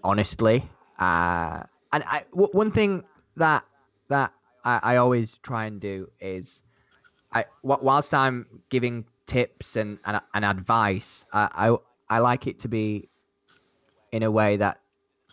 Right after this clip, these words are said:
doesn't suggest that I know better, but it's just,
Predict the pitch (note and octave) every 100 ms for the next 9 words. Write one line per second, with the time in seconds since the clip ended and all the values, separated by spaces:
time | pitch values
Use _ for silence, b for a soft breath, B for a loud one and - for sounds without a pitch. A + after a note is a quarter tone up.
0 | _ C#3 B2 A#2+ - B2 G2+ A2+ - -
1 | A2 - G#2 A2 A2 G2 G#2+ A2 - -
2 | F#2+ F2+ F#2+ F2+ - _ _ _ _ -
3 | A2+ - A#2 -